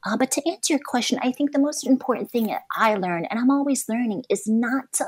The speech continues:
allow, um, people to define success for me. The other thing I learned is I shouldn't compare myself to others. I mean,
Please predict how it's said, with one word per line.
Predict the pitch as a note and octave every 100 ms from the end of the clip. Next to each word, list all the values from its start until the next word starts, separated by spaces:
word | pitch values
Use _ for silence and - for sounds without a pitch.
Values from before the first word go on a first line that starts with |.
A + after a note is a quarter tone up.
| -
allow, | A#3 F#3+ F3+ E3+ F3+ F3 E3+ - - - - - - -
um, | G3 F#3 F3+ - -
people | - A3+ A3+
to | F#3+
define | E3+ - F#3 F3 F3
success | - - - - D3 -
for | - E3 D3
me. | C3 - _ _ - -
The | - -
other | C#4 F4
thing | F4+ C4+
I | G3+ G#3
learned | E3+ D#3+ D#3 D#3+ - - _ _ _
is | B3
I | G3+
shouldn't | - D#4+ C#4+
compare | C4+ A3 - A3+
myself | G3 E3 - E3+ -
to | - -
others. | G3 E3 - - - - - - - -
I | A3
mean, | A3 A3 G#3+ G3+